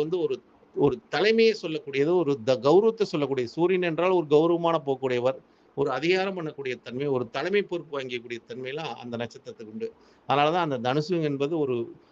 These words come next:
வணங்கக்கூடிய ஒரு நட்சத்திரமா, இப்போ ஒரு, ஒரு உயர் அதிகாரி பார்த்தா உடனே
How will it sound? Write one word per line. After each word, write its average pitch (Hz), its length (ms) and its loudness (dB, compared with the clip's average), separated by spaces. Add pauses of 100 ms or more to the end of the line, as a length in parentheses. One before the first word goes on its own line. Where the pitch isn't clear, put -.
(160)
வணங்கக்கூடிய 180 640 2
ஒரு 135 120 0
நட்சத்திரமா, 131 460 -2 (100)
இப்போ 139 160 -6
ஒரு, 139 180 4 (320)
ஒரு 135 220 -4
உயர் 175 260 -2 (100)
அதிகாரி 165 380 -2
பார்த்தா 165 320 -8
உடனே 156 180 0